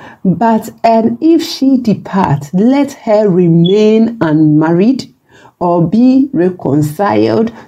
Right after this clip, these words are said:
to her husband. And the same commandment was given to the husband. Let not the wife depart from her husband. But if she departs, maybe now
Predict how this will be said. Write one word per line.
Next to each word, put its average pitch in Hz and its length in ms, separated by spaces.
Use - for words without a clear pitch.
to 170 160
her 147 180
husband. 214 760
And 185 180
the 170 100
same 240 720
commandment 180 680
was 143 220
given 180 500
to - 140
the 139 120
husband. 135 560
Let 269 580
not 220 500
the 175 120
wife 190 540
depart 175 500
from 139 240
her 135 180
husband. 131 540
But - 300
if 339 160
she 294 300
departs, 151 640
maybe 254 480
now 214 560